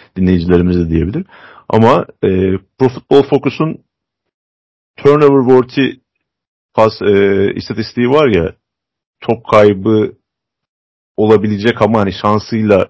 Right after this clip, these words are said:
kurtardığı pozisyonlar gibi niteleyebiliriz. Yani bu sıfır Patrick Mahomes'un bu,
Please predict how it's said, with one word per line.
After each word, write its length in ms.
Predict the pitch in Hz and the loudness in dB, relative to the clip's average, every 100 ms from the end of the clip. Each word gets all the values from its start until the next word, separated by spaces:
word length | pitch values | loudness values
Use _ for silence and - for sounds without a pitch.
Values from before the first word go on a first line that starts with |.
| - | -6
kurtardığı 840 | 101 95 90 87 85 92 95 - _ | -10 -4 -2 -2 -4 -4 -4 -8 _
pozisyonlar 760 | 87 87 - 90 87 87 85 - | -6 -6 -4 -4 0 -2 -4 -8
gibi 280 | 92 90 87 | -8 -6 -8
niteleyebiliriz. 720 | 82 95 92 95 101 117 143 - - - _ _ | -2 0 2 2 0 -2 -6 -10 -20 -20 _ _
Yani 180 | 95 82 - _ _ 107 | -4 -4 -10 _ _ -2
bu 320 | 147 170 - - - | 2 2 -2 -6 -4
sıfır 340 | - 110 - | 0 0 0
Patrick 300 | 104 87 - | -4 -4 -2
Mahomes'un 400 | 95 87 85 92 | -2 -2 -2 -4
bu, 260 | 85 87 87 | -2 -2 -4